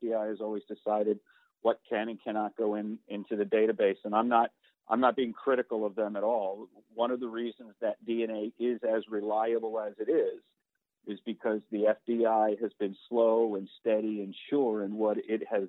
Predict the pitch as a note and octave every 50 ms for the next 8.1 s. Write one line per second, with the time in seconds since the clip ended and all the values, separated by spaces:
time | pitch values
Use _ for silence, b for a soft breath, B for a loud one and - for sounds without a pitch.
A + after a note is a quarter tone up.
0 | G2 G2 A2 G#2+ G#2 G2 F2+ - - _ - A2 A2+ G#2+ G#2 - A#2 A2 G#2+ G#2
1 | A#2+ A#2 A#2+ B2+ B2+ - - A2+ A2 G#2+ G#2 G#2+ A#2+ _ - G#2+ G#2 G2+ - G#2+
2 | G#2 A2 G#2+ - A#2 G#2+ G#2 G#2+ G#2+ A2 - G#2+ G#2+ A2+ A#2+ B2 B2 B2 - A2+
3 | G#2 F#2+ - - - - B2 G#2+ - - G#2+ G#2 F#2 - - _ _ _ _ -
4 | A2 G#2 G#2 G#2 G2+ - - G#2 G2 G2 - - - A#2 A2 G#2 G2+ - A2 G#2
5 | G2+ G2+ G2+ F#2+ - - - G#2+ A2+ A#2 A#2+ G#2+ A2+ G#2+ F#2+ F#2+ G2 F#2+ A#2 A2+
6 | A2 - - B2+ B2+ B2+ B2+ B2+ C3 D3+ F3+ G3+ G3+ G3+ F3+ - D3+ C#3 - D#3
7 | C#3 C3 D#3+ F3+ G3+ G#3 F#3 E3+ C#3+ - D#3 D#3 D3 D3 - C3 C3 C3 B2+ B2+
8 | A#2 A#2